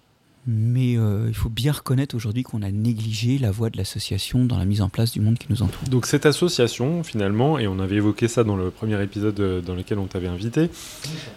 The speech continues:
Speaker 2: c'est, c'est, c'est... Non, mais non, pas du tout. C'est d'une certaine manière quelque chose qui, euh, qui semble avoir un regard sur l'évolution, mais pas totalement intégré. De quelle manière on pourrait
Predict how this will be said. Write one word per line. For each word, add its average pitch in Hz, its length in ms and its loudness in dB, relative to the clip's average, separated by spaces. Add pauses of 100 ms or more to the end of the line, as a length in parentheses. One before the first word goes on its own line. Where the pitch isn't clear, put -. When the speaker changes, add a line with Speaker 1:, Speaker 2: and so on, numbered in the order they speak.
(120)
Speaker 2:
c'est, - 400 0 (100)
c'est, 165 380 0
c'est... 156 280 0
Non, 175 260 0
mais 127 120 2
non, 165 160 0
pas 113 100 -2
du 139 100 0
tout. 175 160 -2 (1400)
C'est - 360 -2
d'une 135 120 -2
certaine 117 280 -2
manière 113 420 -2
quelque 113 220 -10
chose 160 260 -2
qui, 127 540 -2 (100)
euh, 92 500 2 (1120)
qui 131 140 -2
semble 123 600 2 (880)
avoir 123 260 2
un 110 60 2
regard 143 400 2
sur 120 140 2
l'évolution, 113 800 0
mais 135 560 0 (180)
pas 156 140 0
totalement 131 580 0
intégré. 107 380 -2
De 92 120 0
quelle 214 220 2
manière 160 300 2
on 131 80 0
pourrait 113 340 0